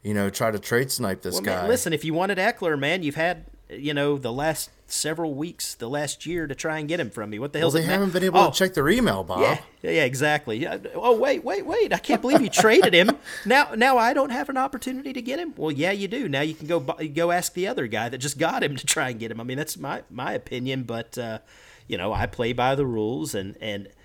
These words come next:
Speaker 2: and no one has, uh, you know, no one's gone back on a deal at all. Now, there have been attempts. Um, but no one has. It, once a deal's made, man, everybody's st-, stuck to, stuck by their, stuck to their guns and, and, and kept that, you know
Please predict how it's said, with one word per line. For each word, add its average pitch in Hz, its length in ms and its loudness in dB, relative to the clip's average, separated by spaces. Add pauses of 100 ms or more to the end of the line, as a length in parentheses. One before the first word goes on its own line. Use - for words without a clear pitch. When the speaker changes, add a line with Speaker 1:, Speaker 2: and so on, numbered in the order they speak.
(360)
Speaker 2:
and 101 360 -6
no 107 140 -4
one 113 220 -4
has, 110 320 -6
uh, 107 320 -4 (720)
you 104 100 -10
know, 101 140 -8
no 110 180 -4
one's 110 220 -4
gone 110 260 -2
back 98 320 -6
on 98 140 -10
a 92 60 -10
deal 95 280 -10
at 104 60 -10
all. 95 360 -6
Now, 113 200 -6
there 107 160 -4
have 113 220 -6
been 123 120 -4
attempts. - 580 -8 (540)
Um, 98 520 -10
but 90 140 -10
no 95 180 -10
one 101 140 -10
has. 107 140 -12
It, 98 160 -10
once 127 260 -4
a 131 60 -4
deal's 123 320 -2
made, 120 320 -4
man, 113 320 -6
everybody's 101 480 -8 (140)
st-, - 80 -20
stuck - 340 -10
to, - 160 -20
stuck - 300 -10
by 90 200 -10
their, 87 220 -12 (280)
stuck 127 280 -2
to 107 60 -12
their 101 140 -6
guns 95 400 -8
and, 87 140 -12
and, 92 260 -14
and 87 200 -16
kept - 280 -12
that, 85 200 -14 (160)
you 92 120 -16
know 82 220 -16